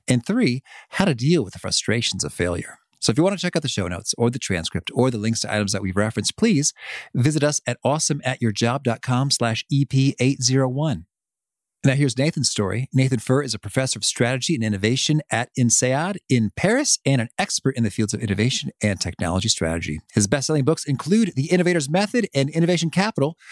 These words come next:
published regularly in Harvard Business Review, M I T Sloan Management Review, Forbes, and Inc. He's an InnoSight Fellow, has been nominated for the Thinkers fifty Innovation Award, and works with leading companies including Google, Microsoft, Citi,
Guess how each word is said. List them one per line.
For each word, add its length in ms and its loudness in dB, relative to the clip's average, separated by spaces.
published 340 0
regularly 420 0
in 100 -4
Harvard 440 -2
Business 340 0
Review, 440 2
M 80 -8
I 80 -6
T 180 -4
Sloan 300 -2
Management 420 0
Review, 300 2
Forbes, 340 0
and 80 -6
Inc. 300 0
He's 200 0
an 160 -4
InnoSight 380 2
Fellow, 380 0
has 160 0
been 160 0
nominated 360 0
for 120 -2
the 80 -6
Thinkers 340 0
fifty 240 -2
Innovation 460 0
Award, 400 0
and 120 -2
works 280 -2
with 80 -2
leading 480 2
companies 480 0
including 420 -4
Google, 420 0
Microsoft, 520 -4
Citi, 400 0